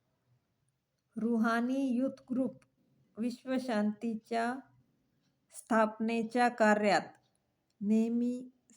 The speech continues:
सहयोगी आहोत आणि याच सहयोगाने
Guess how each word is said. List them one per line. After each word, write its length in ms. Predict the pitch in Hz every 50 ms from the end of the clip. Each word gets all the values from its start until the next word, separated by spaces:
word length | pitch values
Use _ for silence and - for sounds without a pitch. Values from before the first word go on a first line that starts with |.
| _ -
सहयोगी 640 | 214 202 202 202 208 208 208 202 196 202 226 226 220
आहोत 380 | 196 185 160 170 170 151 156 147 - _ _ _ _ _ _ _ _ _ _ _ _ _ _ _ _ _ _ _ _ _ _ _ _ _ _ _ _ -
आणि 500 | 202 214 220 233 240 254 262 277 269 - _ _ _ _ _ -
याच 540 | 190 208 220 226 254 269 269 - - -
सहयोगाने 960 | - 240 226 214 214 220 220 220 214 214 226 226 220 214 214 170 - - -